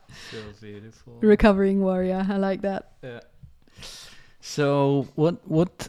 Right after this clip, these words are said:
Speaker 1: imperfections of your own you are working with right now? What is the kind of, um, current theme?
Speaker 2: Yeah. I think the, um,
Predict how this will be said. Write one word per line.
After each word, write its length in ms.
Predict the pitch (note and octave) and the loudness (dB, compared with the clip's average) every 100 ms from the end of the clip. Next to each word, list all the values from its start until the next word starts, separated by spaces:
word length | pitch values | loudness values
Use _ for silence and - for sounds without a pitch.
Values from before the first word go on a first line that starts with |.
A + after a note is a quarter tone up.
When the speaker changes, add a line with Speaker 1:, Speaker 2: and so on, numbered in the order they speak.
| - | 2
Speaker 1:
imperfections 1160 | C#3+ C#3 C3+ B2+ C3+ - - B2 A2 - - - _ _ - - - | 4 6 4 2 -2 -2 -2 0 0 -2 -10 -16 _ _ -20 -20 -8
of 180 | A2+ G#2 | -6 0
your 480 | A#2 A2+ A2 G#2+ G#2 - - | 2 4 4 2 -2 -8 -6
own 520 | C3+ A2 A2 G#2+ - | -2 0 2 0 -2
you 200 | E3+ C#3 | -6 -4
are 120 | A2+ A2+ | -2 -2
working 440 | A2 A#2+ - G#2 | -4 -4 -6 -6
with 240 | F#2+ C3 | -8 -8
right 180 | G2+ G#2+ | -6 -4
now? 420 | A2+ F#2+ D#2+ B2+ - _ _ _ _ _ _ _ _ _ _ - _ _ _ _ _ - _ _ _ _ - _ _ _ _ _ _ _ _ _ _ _ _ _ _ _ C#3 | -4 -4 -6 -10 -14 _ _ _ _ _ _ _ _ _ _ -20 _ _ _ _ _ -20 _ _ _ _ -20 _ _ _ _ _ _ _ _ _ _ _ _ _ _ _ -6
What 160 | B2+ | -4
is 100 | A#2+ | -2
the 120 | - | -4
kind 280 | G#2 - G#2 | -4 -2 -2
of, 200 | G#2 - | -2 -4
um, 440 | F#2+ F#2 G2 G#2 - _ - | -6 -6 -8 -10 -14 _ -10
current 400 | - A#2+ A2 G#2 | 0 0 0 -4
theme? 520 | - A2+ G#2+ G#2 A#2 A#2+ - - - - - - _ - | -6 -4 -4 -4 -6 -10 -18 -20 -20 -20 -20 -20 _ -8
Speaker 2:
Yeah. 380 | F#3+ F#3 F3+ F#3 - _ _ _ _ _ _ - | -2 0 -2 -4 -12 _ _ _ _ _ _ 0
I 80 | G#3 | 2
think 400 | C#4 C4+ C4 - | 6 6 4 4
the, 320 | G#3+ G3+ G3 | 6 6 6
um, 520 | F#3 F#3 F3+ F3+ | 4 4 2 0